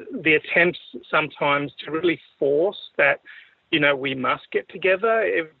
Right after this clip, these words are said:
you know, have regular meetings. All the, all this kind of, uh,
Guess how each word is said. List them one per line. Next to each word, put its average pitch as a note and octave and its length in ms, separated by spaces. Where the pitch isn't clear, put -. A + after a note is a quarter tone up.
you D#3 160
know, E3 200
have D#3 320
regular D#3 340
meetings. G3+ 640
All F3 140
the, F3+ 260
all F#3 160
this E3+ 160
kind E3+ 180
of, F3+ 120
uh, C#3+ 260